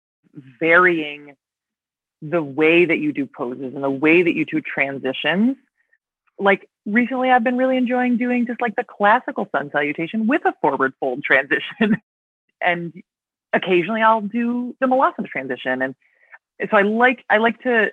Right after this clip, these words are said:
to mix things up a little bit and make sure that my body is not always doing the same thing the same way every time.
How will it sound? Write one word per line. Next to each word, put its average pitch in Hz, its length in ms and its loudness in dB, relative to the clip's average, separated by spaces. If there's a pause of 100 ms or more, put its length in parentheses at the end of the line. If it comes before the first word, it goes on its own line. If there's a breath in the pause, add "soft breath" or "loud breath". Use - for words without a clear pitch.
(140)
to 185 80 -8
mix 165 260 -6 (120)
things 160 200 -4
up 143 160 2
a 170 40 -4
little 175 180 -2
bit 175 220 4
and 156 120 -2
make 147 160 -4
sure 151 180 -4
that 139 160 -4 (180)
my 147 160 0
body 139 480 0
is 135 340 -2 (1300)
not 175 260 2
always 175 280 4
doing 156 200 -4
the 139 140 -10
same 139 200 -10
thing 139 160 -8
the 131 120 -6
same 135 200 -8
way 135 160 2
every 180 180 4
time. 277 340 2